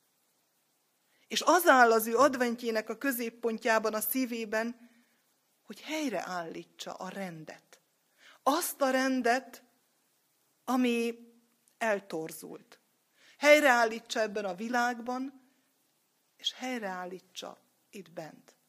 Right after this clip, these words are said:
Mert eltorzult a világ, és ezt nagyon látjuk. Ritkábban vesszük észre, hogy mi is eltorzultunk. A Zsoltár folytatásában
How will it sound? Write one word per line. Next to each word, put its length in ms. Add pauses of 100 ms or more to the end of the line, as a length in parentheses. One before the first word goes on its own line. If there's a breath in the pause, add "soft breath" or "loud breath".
(840)
Mert 220
eltorzult 640
a 60
világ, 340
és 120
ezt 180
nagyon 440
látjuk. 640 (1400 soft breath)
Ritkábban 800
vesszük 400
észre, 280
hogy 140
mi 120
is 440 (520)
eltorzultunk. 1120 (3750)
A 80
Zsoltár 440
folytatásában 1300